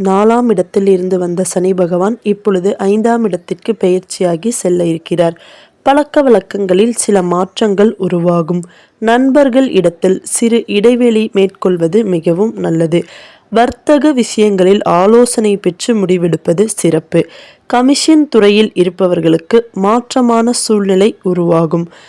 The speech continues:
சுப காரியம் தொடர்பான செயல்களில் அலைச்சல்கள் ஏற்பட்டாலும் ஆதாயம் உண்டு. சிற்றின்ப செயல்களால் கையிருப்புகள் குறைய வேண்டிய சூழ்நிலை உருவாகும்.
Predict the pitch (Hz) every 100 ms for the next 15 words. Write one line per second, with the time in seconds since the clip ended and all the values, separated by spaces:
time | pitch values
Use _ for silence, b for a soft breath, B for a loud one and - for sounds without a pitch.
0 | B B - 277 247 302 - 240 220 220
1 | 240 240 202 180 185 185 196 214 - 185
2 | 180 175 175 180 - 185 202 - 240 226
3 | 214 226 175 170 - 170 - 175 185 220
4 | 165 170 180 185 185 202 - - 170 165
5 | 165 165 B B B B - 262 247 -
6 | 294 277 262 285 - 190 190 180 175 190
7 | - - 214 233 262 247 - 202 - 220
8 | 220 - 190 196 202 190 180 185 185 -
9 | 202 196 196 214 - 180 175 175 165 160
10 | 175